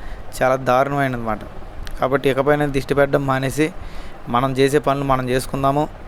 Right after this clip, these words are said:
ఆ, ఏవైనా ఇన్ఫర్మేషన్ వచ్చినప్పుడు దాన్ని మాత్రమే షేర్ చేసుకుందాము. అతిగా షేర్ చేయడం ఇప్పటికైనా మారండి, ఫ్యూచర్లో మీరే ఇబ్బంది పడతారు.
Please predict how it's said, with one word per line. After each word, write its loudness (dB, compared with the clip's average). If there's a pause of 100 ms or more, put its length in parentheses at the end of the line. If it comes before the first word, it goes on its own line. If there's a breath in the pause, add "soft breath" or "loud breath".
(720 loud breath)
ఆ, 2
ఏవైనా 2 (240)
ఇన్ఫర్మేషన్ 0
వచ్చినప్పుడు 0
దాన్ని 2
మాత్రమే 2
షేర్ 2
చేసుకుందాము. 0
అతిగా 2
షేర్ 2
చేయడం 4
ఇప్పటికైనా 2
మారండి, 4
ఫ్యూచర్లో 2
మీరే 4
ఇబ్బంది 2
పడతారు. 4